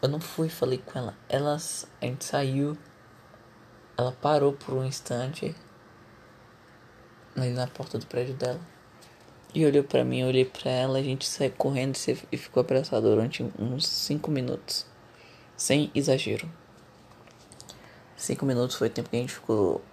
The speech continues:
abraçado ali, tipo, mano. Pra mim foi muito bom. Porque, sei lá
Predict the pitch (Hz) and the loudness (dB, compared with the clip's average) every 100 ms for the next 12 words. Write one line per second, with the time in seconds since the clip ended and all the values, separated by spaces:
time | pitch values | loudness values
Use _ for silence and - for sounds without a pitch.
0 | - 113 - 120 - 117 117 113 120 - | -4 -2 0 -2 0 0 0 -2 -4 -8
1 | - 139 123 120 - - - - - - | -6 -2 -2 -4 -10 -20 -20 -20 -20 -20
2 | - - - - - - - - - - | -20 -20 -20 -20 -20 -20 -20 -20 -20 -20
3 | - - - - - - - - - 131 | -20 -20 -20 -20 -20 -20 -20 -20 -2 2
4 | 131 156 127 120 117 127 - 123 107 117 | 2 0 -2 0 0 -2 -6 -2 -2 -2
5 | 156 - - - - - - - - - | -6 -14 -20 -20 -20 -20 -20 -20 -20 -20
6 | - - - - - - - - - - | -20 -20 -20 -20 -20 -20 -18 -16 -14 -8
7 | 120 120 117 95 - - - - - - | -4 -2 0 -2 -4 -10 -20 -20 -20 -20
8 | - - - - - - - - - - | -20 -20 -20 -20 -20 -20 -20 -20 -20 -20
9 | - - - 185 180 139 151 151 | -14 -8 -2 0 2 0 0 -2